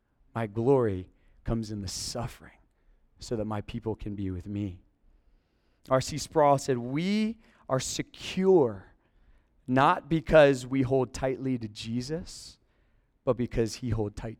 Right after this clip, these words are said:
he holds tightly to us." He broke the bondage of sin. What does that saying go? What is it? I think Austin told me this in the past. Um, he was like, he's like, "Does Jesus wear a chain?"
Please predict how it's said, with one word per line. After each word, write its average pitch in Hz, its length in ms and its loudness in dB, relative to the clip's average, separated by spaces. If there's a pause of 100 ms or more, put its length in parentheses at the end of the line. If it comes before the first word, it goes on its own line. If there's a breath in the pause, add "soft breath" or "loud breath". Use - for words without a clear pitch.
he 143 200 -4
holds 117 340 -6
tightly 101 520 -12 (400)
to - 180 -8
us." - 520 -12 (1300)
He 127 160 -6
broke 147 580 8
the 147 160 2
bondage 135 800 2 (360)
of 123 180 -4
sin. 110 480 -4
What 147 80 4
does 185 80 0
that 196 240 8 (240 loud breath)
saying 180 360 2
go? 185 240 12
What 214 200 2
is 160 80 2
it? 156 120 6
I 120 140 2
think 135 160 0
Austin 117 340 -2
told 113 180 2
me 110 80 0
this 107 180 -4
in 113 80 -8
the 107 80 -6
past. 101 460 -8 (180)
Um, 107 300 -4
he 120 100 -2
was 117 120 0
like, 104 180 -6 (420 soft breath)
he's - 100 -14
like, 117 120 -4
"Does 117 120 -8
Jesus 135 300 -8
wear 139 140 0
a - 20 -6
chain?" 135 380 -10